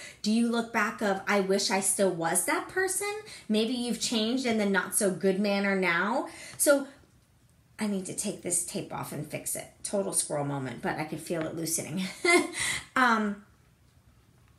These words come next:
so you really, really, really need to think of that.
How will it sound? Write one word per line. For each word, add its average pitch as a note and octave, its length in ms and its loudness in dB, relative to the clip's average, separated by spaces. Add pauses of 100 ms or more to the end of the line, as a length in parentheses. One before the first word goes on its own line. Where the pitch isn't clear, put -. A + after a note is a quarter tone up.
(180)
so - 140 4
you C#4+ 260 2
really, F4+ 280 4
really, E4 220 2
really C#4 340 2
need B3 380 0
to F#3 420 -2
think A#3+ 320 -4
of - 160 -4
that. G#2 340 -4